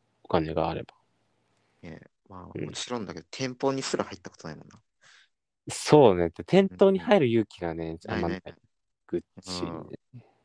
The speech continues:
Speaker 1: なんかさ、なんとなくさ、
Speaker 2: うん。
Speaker 1: うん、四五万かな、みたいな感じでノリで行ってさ、十万の服とか見ても買え、
Speaker 2: うん。
Speaker 1: 何も手出しできないで帰ってきたら
Speaker 2: ねえ。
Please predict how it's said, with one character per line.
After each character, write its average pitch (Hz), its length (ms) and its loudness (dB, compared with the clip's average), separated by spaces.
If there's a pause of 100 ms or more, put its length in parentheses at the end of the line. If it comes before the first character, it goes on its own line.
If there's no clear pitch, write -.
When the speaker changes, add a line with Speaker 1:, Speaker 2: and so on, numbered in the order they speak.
(1080)
Speaker 1:
な 117 140 4
ん 127 80 -2
か 87 200 2
さ、 87 200 -4
な 92 140 4
ん 101 80 0
と - 160 2
な 113 140 6
く 85 140 -4
さ、 82 400 -2 (240)
Speaker 2:
う 60 60 -12
ん。 67 580 -6
Speaker 1:
う 90 40 -6
ん、 90 40 -6
四 - 260 -2
五 98 140 8
万 95 400 6
か 87 140 -4
な、 95 400 6 (140)
み 85 140 -4
た 80 100 -8
い - 20 -8
な 80 80 -8
感 80 200 -6
じ 85 80 -2
で 82 60 0
ノ 85 120 0
リ 82 100 -2
で 82 80 -4
行 82 100 -2
っ - 40 -20
て - 100 -8
さ、 80 220 -6
十 92 280 2
万 92 260 2
の 82 60 -12
服 - 220 -12
と 87 100 -6
か 85 120 -10
見 85 100 -6
て 85 100 -4
も 85 100 -4
買 95 220 4
え、 - 20 10
Speaker 2:
う 104 40 2
ん。 104 40 2
Speaker 1:
何 107 200 4
も 113 120 6
手 123 120 6
出 98 140 8
し - 120 -20
で 90 100 -2
き 95 100 -2
な 82 60 -2
い 78 60 -6
で - 80 -10
帰 - 140 -6
っ 82 60 -2
て - 140 -18
き - 0 -
た 95 180 -8
ら 76 80 -2
Speaker 2:
ね - 20 -
え。 - 60 -20